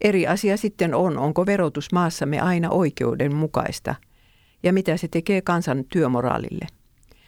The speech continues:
Tällaisiin asioihin pitää kuitenkin koittaa vaikuttaa laillisin keinoin, ei harmaata taloutta harjoittamalla.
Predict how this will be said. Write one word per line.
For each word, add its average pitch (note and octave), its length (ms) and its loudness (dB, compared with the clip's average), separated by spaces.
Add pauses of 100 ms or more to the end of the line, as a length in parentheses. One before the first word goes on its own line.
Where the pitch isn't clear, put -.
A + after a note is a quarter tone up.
(180)
Tällaisiin G3 500 2
asioihin D#3 500 2
pitää E3 280 0
kuitenkin E3 500 0
koittaa D#3+ 480 0
vaikuttaa E3+ 640 0
laillisin G3 520 0
keinoin, - 480 -2 (420)
ei F#3+ 200 4
harmaata C3+ 540 0 (200)
taloutta D3 420 0
harjoittamalla. D3+ 800 -2